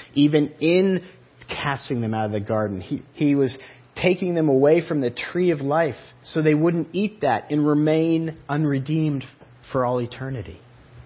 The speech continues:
You've got to put on different lenses when you look at God. Think of the wilderness. The wilderness itself was a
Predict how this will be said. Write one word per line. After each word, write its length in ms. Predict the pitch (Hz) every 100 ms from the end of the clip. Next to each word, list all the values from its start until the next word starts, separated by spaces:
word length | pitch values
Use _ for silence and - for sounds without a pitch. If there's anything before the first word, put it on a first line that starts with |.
| - - - - - - - 123 120 - 123 123 120 123 123 123 123 123 123 123 123 - - - - 123 127
You've 160 | 123 -
got 260 | 147 -
to 60 | 160
put 200 | - 147
on 200 | 139 131
different 360 | 143 143 127
lenses 500 | 127 147 160 143 113 120
when 160 | 117
you 160 | 117 113
look 340 | 117 143 135 - - _ - -
at 240 | 123 -
God. 460 | 123 131 123 92 95 - - - - - - - - - - - - - - - - - 123
Think 140 | 139
of 80 | 147
the 60 | 139
wilderness. 580 | 143 160 156 110 98 -
The 80 | 123
wilderness 520 | 135 170 165 143 -
itself 400 | 120 - 165 196
was 120 | 147
a 60 | 135